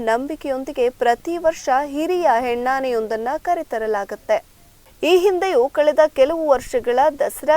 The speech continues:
ಗಜಪಡೆಯ ಇತಿಹಾಸವನ್ನ ಅವಲೋಕಿಸಿದ್ರೆ ಗಜಪಡೆಯಲ್ಲಿ ಸರಳ, ವಿಜಯ, ಕಾವೇರಿ, ದುರ್ಗಾ ಪರಮೇಶ್ವರಿ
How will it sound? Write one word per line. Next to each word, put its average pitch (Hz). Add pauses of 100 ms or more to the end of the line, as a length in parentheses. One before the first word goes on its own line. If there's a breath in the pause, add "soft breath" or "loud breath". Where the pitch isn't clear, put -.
(120)
ಗಜಪಡೆಯ 302 (580 soft breath)
ಇತಿಹಾಸವನ್ನ 330 (220)
ಅವಲೋಕಿಸಿದ್ರೆ 262 (160)
ಗಜಪಡೆಯಲ್ಲಿ 233 (100)
ಸರಳ, 247 (240)
ವಿಜಯ, 240 (260)
ಕಾವೇರಿ, 226 (420 soft breath)
ದುರ್ಗಾ 254 (120)
ಪರಮೇಶ್ವರಿ 302